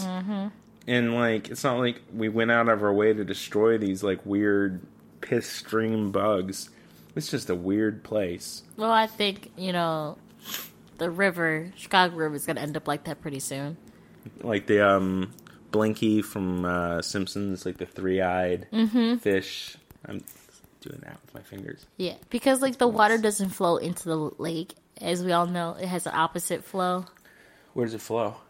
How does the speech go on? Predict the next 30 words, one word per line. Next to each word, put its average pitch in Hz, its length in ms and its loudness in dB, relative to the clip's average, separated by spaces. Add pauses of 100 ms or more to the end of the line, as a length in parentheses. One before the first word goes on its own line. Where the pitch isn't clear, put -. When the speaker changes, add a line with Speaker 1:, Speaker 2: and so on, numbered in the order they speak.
(380)
Speaker 1:
It - 40 -20
flows 196 260 0
opposite 165 480 0
of 170 100 -6
the 160 80 -8
lake, 135 220 -8
so 175 80 -8
it 165 60 -6
doesn't 180 260 -10
flow 160 260 -6 (220)
into 175 640 -6
the 190 60 -2
lake. 185 200 -4
It 170 100 -8
flows, 165 640 -10
like, - 200 -14
from - 260 -10
the - 80 -12
lake. - 460 -16 (240)
Speaker 2:
To - 100 -10
Speaker 1:
It's 107 80 -4
Speaker 2:
what? 107 320 -2 (440)
Where 123 180 -2
does 185 160 -2
it 139 80 0
end? 127 320 -2 (120)
Speaker 1:
I 208 140 2
don't 320 220 2
know. 214 220 -4 (840)
Speaker 2:
Hmm. 98 400 -6